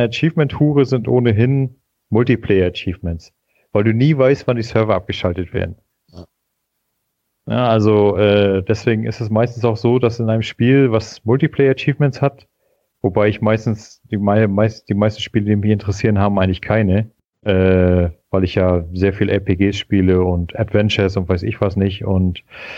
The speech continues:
Speaker 1: da sind Multiplayer-Achievement ja eigentlich eher die Ausnahme, es sei denn, man spielt,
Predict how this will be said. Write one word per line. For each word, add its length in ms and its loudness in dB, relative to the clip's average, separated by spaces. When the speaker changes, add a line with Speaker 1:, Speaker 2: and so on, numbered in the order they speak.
Speaker 1:
da 160 2
sind 400 -2
Multiplayer-Achievement 920 0
ja 120 0
eigentlich 720 -6
eher 220 2
die 100 4
Ausnahme, 400 2
es 80 -2
sei 140 0
denn, 100 0
man 160 -4
spielt, 720 -2